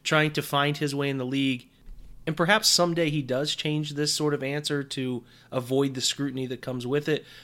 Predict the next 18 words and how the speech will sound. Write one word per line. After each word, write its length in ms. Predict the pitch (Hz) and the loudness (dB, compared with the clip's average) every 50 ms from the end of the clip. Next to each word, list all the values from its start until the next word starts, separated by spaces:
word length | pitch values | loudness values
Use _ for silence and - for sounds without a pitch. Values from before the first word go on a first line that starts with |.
| - - | -4 -2
But 120 | 151 139 | -2 0
for 120 | - 147 143 | 2 0 0
now, 300 | 147 165 175 175 170 156 | 2 2 2 2 2 2
he's 160 | 151 135 - | 0 -2 -4
comfortable 440 | - - 160 170 170 180 170 170 175 | -2 -2 -2 -2 0 0 0 0 0
in 40 | 170 | 0
his 140 | 170 160 156 | 0 0 0
own 160 | 160 156 151 | 0 -2 0
skin. 460 | 147 - - - 127 127 131 127 123 123 - - - - - | -2 -2 -2 -2 -2 -2 -2 -2 -4 -6 -12 -18 -20 -20 -14
He's 200 | - 131 123 - | -10 -10 -8 -4
comfortable 480 | - 151 156 156 151 160 151 160 156 151 | -2 0 0 0 0 -2 0 0 0 0
with 120 | 147 135 | 0 0
where 200 | 127 139 139 139 | 0 -2 -2 0
he 100 | 135 147 | -2 -2
stands 400 | 139 - - 139 135 135 131 127 | -2 -2 -2 -2 -2 -2 -4 -4
in 60 | 127 | -6
this 140 | 127 120 - | -6 -6 -8
franchise, 680 | - 123 123 127 127 120 - 127 120 120 120 113 - | -8 -8 -8 -6 -6 -4 -4 -2 -2 -2 -2 -4 -8